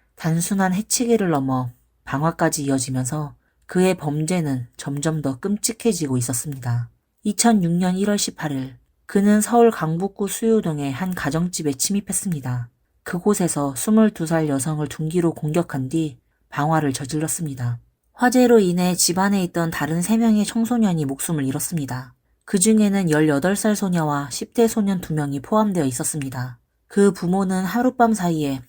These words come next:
자신들의 모든 아이를 잃었습니다. 단 두 달 후,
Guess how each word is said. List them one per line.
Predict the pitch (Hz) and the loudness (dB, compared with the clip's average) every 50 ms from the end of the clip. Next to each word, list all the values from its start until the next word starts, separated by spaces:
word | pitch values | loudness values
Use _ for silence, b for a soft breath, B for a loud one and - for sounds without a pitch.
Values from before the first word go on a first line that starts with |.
| _ _ _ _ | _ _ _ _
자신들의 | - - 151 - - 180 180 170 170 160 147 | -10 -8 -6 -4 -2 0 0 0 2 0 0
모든 | 139 139 151 156 202 202 185 | 2 2 2 2 2 0 0
아이를 | 160 135 135 135 135 127 135 | 0 0 0 -2 -2 -2 -2
잃었습니다. | 135 135 127 - - 160 143 123 123 123 120 120 - _ _ _ _ _ _ _ | -4 -4 -4 -4 -4 -6 -6 -4 -6 -6 -6 -8 -10 _ _ _ _ _ _ _
단 | - 185 180 180 | 0 0 0 0
두 | 175 - 175 | 0 -2 0
달 | 170 190 190 180 160 | 2 4 4 4 2
후, | 143 135 | 0 -4